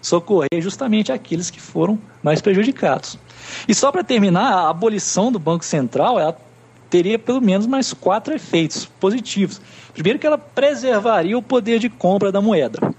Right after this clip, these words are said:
né? É, não ia ter mais essa inflação contínua de preço que a gente tem. Segundo que a abolição do Banco Central também deixaria a sociedade mais rica,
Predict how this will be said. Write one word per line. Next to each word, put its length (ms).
né? 200
É, 180
não 160
ia 120
ter 180
mais 160
essa 160
inflação 480
contínua 500
de 80
preço 320
que 60
a 60
gente 200
tem. 240
Segundo 360
que 360
a 200
abolição 480
do 60
Banco 140
Central 220
também 400
deixaria 800
a 80
sociedade 680
mais 260
rica, 480